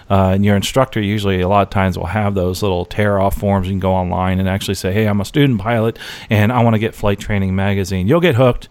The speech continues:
and you'll be like me and keep reading it forever and ever and ever. I actually like to give mine out to the different flight students. I never throw out a Flight Training Magazine. It always is passed along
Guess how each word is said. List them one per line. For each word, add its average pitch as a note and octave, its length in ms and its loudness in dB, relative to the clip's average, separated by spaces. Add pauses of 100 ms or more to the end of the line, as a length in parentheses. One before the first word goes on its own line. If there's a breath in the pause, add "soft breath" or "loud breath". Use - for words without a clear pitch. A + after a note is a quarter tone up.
(380 loud breath)
and A2 240 4
you'll A#2 100 4
be A#2 140 2
like G#2 200 0
me G#2 200 2
and F#2 180 -2
keep G2 200 -6
reading F#2+ 240 -2
it F#2 120 -4
forever G2 760 -2
and G2 100 2
ever F#2+ 160 0
and F#2+ 100 -2
ever. F#2 260 -2
I A#2 160 2
actually D#3 300 4
like A#2+ 180 2
to - 60 -10
give A2 140 0
mine G#2+ 200 2
out G2 180 -2
to G#2 80 -2
the F#2+ 60 -2
different G2 260 -6 (320 loud breath)
flight A2 320 0
students. F#2 380 -4
I G2+ 100 -2
never D3 640 2
throw C3+ 300 0
out A#2 260 2
a G#2+ 60 -4
Flight G#2+ 280 -4
Training A#2 300 0
Magazine. B2+ 580 0
It G2+ 280 -4
always A#2+ 340 2
is A2 80 -4
passed A2 440 0
along F#2 440 -2